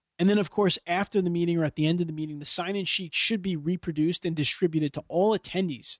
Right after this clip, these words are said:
so that they can immediately begin to communicate with each other as needed. And also, in today's world, a lot of people attend meetings remotely. So those that do attend by telephone should be identified on the sign-in sheet.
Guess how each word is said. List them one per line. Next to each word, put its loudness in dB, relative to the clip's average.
so 2
that 0
they 4
can 0
immediately 2
begin -2
to -10
communicate -2
with -8
each -6
other -8
as 0
needed. -6
And 4
also, 2
in 2
today's 0
world, 0
a 0
lot -2
of -20
people -2
attend 0
meetings 0
remotely. -6
So 4
those 4
that 0
do 4
attend 0
by -2
telephone -2
should 0
be -4
identified -2
on -6
the -10
sign-in -6
sheet. -8